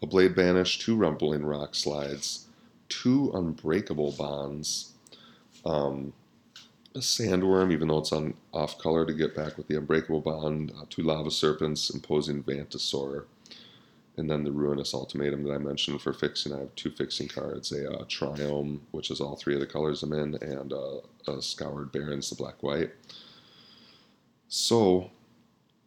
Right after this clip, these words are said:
this deck has a ton of removal, right? And then a couple threats to kill your opponent off.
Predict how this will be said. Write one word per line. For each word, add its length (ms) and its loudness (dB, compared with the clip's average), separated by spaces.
this 160 -2
deck 160 -4
has 180 -2
a 100 -4
ton 640 0
of 160 2
removal, 500 2
right? 320 0
And 120 -2
then 120 0
a 40 0
couple 300 -4
threats 380 -4
to 100 -6
kill 240 -2
your 120 2
opponent 400 -4
off. 520 -8